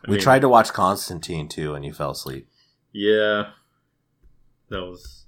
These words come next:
Speaker 1: unfortunate. I mean, I do remember the majority of it, though.
Speaker 2: But the, the, like, ending's, like, near the best part.
Speaker 1: Yeah, sorry about that.
Speaker 2: That's
Speaker 1: I'll
Speaker 2: all right.
Speaker 1: have to rewatch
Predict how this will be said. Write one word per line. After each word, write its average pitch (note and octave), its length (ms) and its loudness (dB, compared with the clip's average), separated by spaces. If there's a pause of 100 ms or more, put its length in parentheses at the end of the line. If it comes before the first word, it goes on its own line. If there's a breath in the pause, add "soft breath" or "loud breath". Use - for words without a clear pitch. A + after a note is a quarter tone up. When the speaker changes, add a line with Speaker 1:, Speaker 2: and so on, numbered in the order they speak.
(160)
Speaker 1:
unfortunate. - 640 -18 (1600)
I A2 100 -4
mean, A#2+ 220 0
I G#2 140 -4
do A#2+ 200 -6
remember G#2 600 -6 (220)
the G2+ 120 -12
majority F#2+ 420 -6
of F2+ 80 -14
it, F2 140 -18
though. F#2 240 -18 (760)
Speaker 2:
But E2 140 -16
the, F2 360 -4
the, F2+ 240 -12
like, F2+ 220 -4
ending's, F2+ 480 -6
like, D#2 220 -6 (500)
near E2+ 220 -6
the D2+ 80 -8
best D#2 300 -6
part. E2 220 -4 (400)
Speaker 1:
Yeah, F#2+ 420 -4
sorry F2 260 -12
about F2+ 200 -16
that. F#2 180 -16 (140)
Speaker 2:
That's - 140 -14
Speaker 1:
I'll F#2+ 60 -10
Speaker 2:
all G2+ 60 -8
right. F#2+ 100 -6
Speaker 1:
have F2+ 100 -16
to F#2+ 60 -12
rewatch F2+ 380 -10